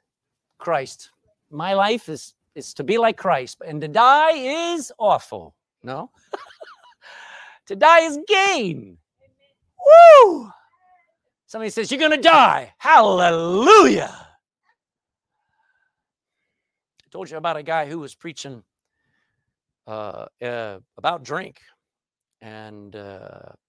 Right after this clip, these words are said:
people were getting saved, and they weren't going down to the nearby set of pubs.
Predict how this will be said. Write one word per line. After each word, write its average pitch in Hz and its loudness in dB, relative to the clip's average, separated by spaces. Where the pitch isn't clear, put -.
people 180 -14
were 143 -10
getting 139 -16
saved, 170 -12
and 127 -20
they 156 -14
weren't 147 -12
going 151 -10
down 151 -8
to 143 -12
the 117 -14
nearby 131 -8
set 139 -12
of - -14
pubs. 156 -4